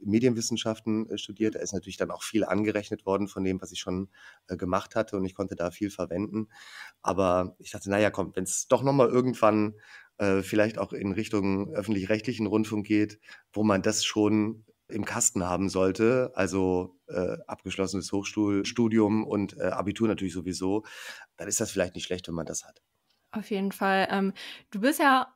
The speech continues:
Speaker 2: ordentlich auch rumgekommen. Du hast bei neun verschiedenen Sendern moderiert
Speaker 1: Du hast
Speaker 2: und
Speaker 1: es
Speaker 2: hast
Speaker 1: auch, ich hätte dir jetzt nicht sagen können, wie viele Sendungen.
Speaker 2: <laughs> Wir haben gut recherchiert. <laughs>
Speaker 1: Das stimmt.
Speaker 2: Ähm, und du hast ja auch dein
Speaker 1: Mhm.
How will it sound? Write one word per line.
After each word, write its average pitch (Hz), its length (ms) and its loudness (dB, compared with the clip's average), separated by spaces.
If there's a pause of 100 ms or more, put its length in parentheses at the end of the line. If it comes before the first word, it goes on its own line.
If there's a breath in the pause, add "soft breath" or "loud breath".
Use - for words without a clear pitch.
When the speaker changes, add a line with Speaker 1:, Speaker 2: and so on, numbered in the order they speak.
Speaker 2:
ordentlich 262 460 2
auch 240 180 2
rumgekommen. 196 500 4
Du 196 120 2
hast 208 380 2
bei 202 440 6
neun 202 400 8
verschiedenen 226 520 4
Sendern 185 540 0
moderiert 185 640 -2 (160 loud breath)
Speaker 1:
Du 165 160 6
hast 277 120 10
Speaker 2:
und - 0 -
Speaker 1:
es 311 100 4
Speaker 2:
hast - 140 2
Speaker 1:
auch, - 60 -20 (260)
ich - 260 -8
hätte 127 400 -2
dir 139 80 0
jetzt 139 180 -2
nicht 156 140 -6
sagen 104 240 0
können, 107 220 -2
wie 110 80 -2
viele 113 320 -4
Sendungen. 311 360 6 (800)
Speaker 2:
<laughs> - 560 0
Wir 240 140 2
haben 277 180 6
gut 339 220 0
recherchiert. 277 600 2
<laughs> 285 100 0 (200)
Speaker 1:
Das 349 180 8
stimmt. - 320 0
Speaker 2:
Ähm, 247 600 4 (240)
und 277 300 6
du 254 80 8
hast 285 200 4
ja 233 220 8
auch 262 80 0
dein 220 400 2
Speaker 1:
Mhm. 131 140 0